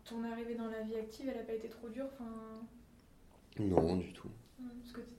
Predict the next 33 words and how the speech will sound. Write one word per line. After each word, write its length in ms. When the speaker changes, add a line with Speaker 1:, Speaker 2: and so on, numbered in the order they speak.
Speaker 1:
tes 40
stages 340
t'ont 160
aidé, 240
tout 80
ça, 80
Speaker 2:
Ouais, 140
Speaker 1:
enfin, 160
Speaker 2:
ouais, 80
les 80
stages, 320
les 220
stages 260
m'ont 140
beaucoup 260
formé. 440
Euh, 280
je 100
savais 220
à 60
quoi 140
je 100
m'attendais 520
et 160
je 100
savais 500
qu'est-ce, 240
ce 260
que 200
je 100
venais, 440
euh, 160
chercher 420